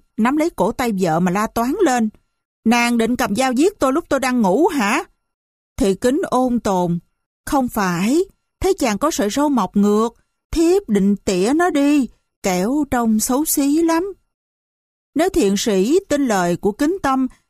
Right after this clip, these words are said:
ắt cảm động vô ngần. Bởi hành động ấy xuất phát từ lòng yêu thương chứ không gì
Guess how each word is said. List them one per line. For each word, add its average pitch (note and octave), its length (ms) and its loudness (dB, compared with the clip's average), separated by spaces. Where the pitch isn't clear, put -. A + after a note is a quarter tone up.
ắt D4+ 220 -4
cảm A#3+ 220 -2
động F#3+ 400 0
vô A#3+ 240 2
ngần. E3+ 420 0
Bởi G3 420 0
hành F#3 280 0
động F3 260 0
ấy C#4 400 0
xuất - 220 -2
phát F#4 200 -2
từ A3+ 100 0
lòng F3+ 400 0
yêu C#4 200 2
thương D4 360 0
chứ F4 120 -2
không D4 280 -2
gì F3 300 2